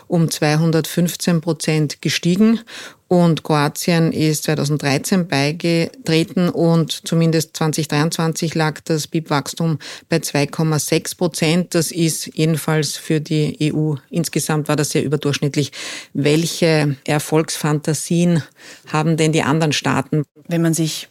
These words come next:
Speaker 2: Bosnien und Herzegowina ansieht, dann sind schon jetzt dreiundsiebzig Prozent der Exporte des Landes in die E U.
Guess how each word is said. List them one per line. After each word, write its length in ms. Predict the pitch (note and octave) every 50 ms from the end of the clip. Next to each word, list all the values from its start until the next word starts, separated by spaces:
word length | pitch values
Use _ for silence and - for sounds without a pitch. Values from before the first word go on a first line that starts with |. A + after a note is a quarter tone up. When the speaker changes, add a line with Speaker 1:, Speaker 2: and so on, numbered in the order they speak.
| _
Speaker 2:
Bosnien 380 | - E3+ E3 D#3+ - - E3+ E3+
und 80 | D#3+
Herzegowina 560 | D#3+ E3 D#3 - E3+ - D#3 D#3+ F3+ F#3 F3 -
ansieht, 580 | - C#3+ D3 D#3 D3 - E3+ F3 - - -
dann 140 | E3+ E3 D#3+
sind 260 | D#3+ - F3 E3+ D#3+
schon 160 | - E3+ E3+
jetzt 460 | D3+ D3 D#3 E3 - - - - - - _ -
dreiundsiebzig 800 | - D#3 D3 D3+ E3+ F3 E3 - F3+ - - - F#3+ E3+ - -
Prozent 600 | - E3 D3+ - D#3+ D3+ D#3+ E3 D#3+ - - -
der 100 | D#3 -
Exporte 640 | D3 - - - - E3+ D3+ D#3+ E3 - - E3
des 200 | - E3+ - -
Landes 540 | D3+ C#3 C#3+ D3 D#3+ D#3 F3 F3 E3+ - - - - - _ _ _ _ _ _ _ _ _ -
in 240 | F#3 F#3 F#3 F3
die 260 | D#3+ F3 E3+ - E3+ D#3+
E 60 | D3
U. 260 | D#3+ D#3+ D#3+ D#3 D3